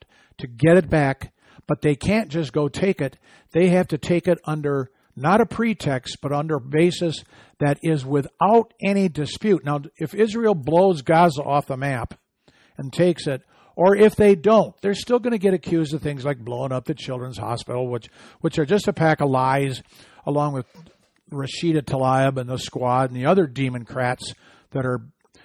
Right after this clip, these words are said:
that are now coming out against Israel or tempering their comments. Some are forced to support 'em 'cause they won't get reelected, 'cause they've got major Jewish constituents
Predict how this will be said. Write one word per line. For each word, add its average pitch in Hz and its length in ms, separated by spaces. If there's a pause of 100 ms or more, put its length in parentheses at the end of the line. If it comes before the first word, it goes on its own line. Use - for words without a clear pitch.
(140)
that 139 240
are 127 100
now 143 360
coming 139 380
out 135 280
against 135 560
Israel 127 560
or 123 220
tempering 139 600
their 120 140
comments. 131 600 (680)
Some 233 260
are 233 120
forced 170 360
to 156 100
support 196 440
'em - 140 (160)
'cause 143 140
they 151 100
won't 156 240
get 151 160
reelected, 165 640 (240)
'cause 156 140
they've 156 140
got 156 220
major 165 360
Jewish 143 580 (300)
constituents 143 1000